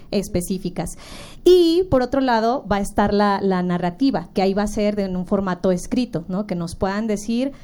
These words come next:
justamente cuáles son sus experiencias, y entonces son estas cinco estaciones las que, las que estamos, eh, planeando, eh, y pues desde otra lógica pedagógica también, ¿no? Este, principalmente.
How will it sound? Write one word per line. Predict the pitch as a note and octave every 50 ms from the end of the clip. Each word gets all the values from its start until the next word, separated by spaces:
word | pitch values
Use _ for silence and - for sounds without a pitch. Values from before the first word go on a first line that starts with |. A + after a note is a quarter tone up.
| - - -
justamente | - A3 G#3 A3+ A3+ A3 G#3+ A3 A3 A3
cuáles | A3 G3+ G3+ G#3
son | - A3 G#3 G#3
sus | A3 G3+ G#3
experiencias, | G#3 G3+ - - G3 F#3+ G#3+ A3 A#3 A#3+ A#3 - C#4+ D4 G4 G#4 - - - - - -
y | A3
entonces | A3 G#3 G#3 G#3+ G#3 G#3 A3+ G#3+ G#3+
son | - A3 A3
estas | A3 G#3 - - G#3 G#3 G#3 - -
cinco | - - B3 A3+ A3+ G#3+ A3 G#3+ A3
estaciones | G#3 G3 - - F3+ F3+ - - G#3+ G#3+ G#3 G#3+ A3 A3
las | A3 F#3 F3+ -
que, | - F#3 E3+ E3 D#3 - -
las | - E3+ D#3+ - -
que | F3+
estamos, | E3+ F3 - F#3 F3+ F3+ F#3 F#3+ G3 F#3 - - -
eh, | - F3+ F3+ E3+ E3+
planeando, | E3+ - G#3 G3+ A3+ C4 C#4+ C#4+ C4 A#3 B3 D4+ D#4+ - - - - - - -
eh, | G#3 G3 F#3 F#3 F3+ F3+ F3+
y | D4 C#4
pues | - D4 C#4+
desde | C#4+ B3 C#4
otra | C#4 C#4 - D#4 D#4+
lógica | E4 D#4+ D4+ F4 F4+ - D#4 D4 B3+ -
pedagógica | - G3 F#3+ F#3 F3 F#3+ G#3 G#3 - - - G3 F3 F3
también, | - F3 F3 F3 F3+ F#3 F3+ F3 E3+
¿no? | E3+ G#3+
Este, | C4+ C4 - - - - D#3+ F3 - F3 - - -
principalmente. | - F3 E3+ - - - F3 F3 F3 E3+ E3 D3 - - -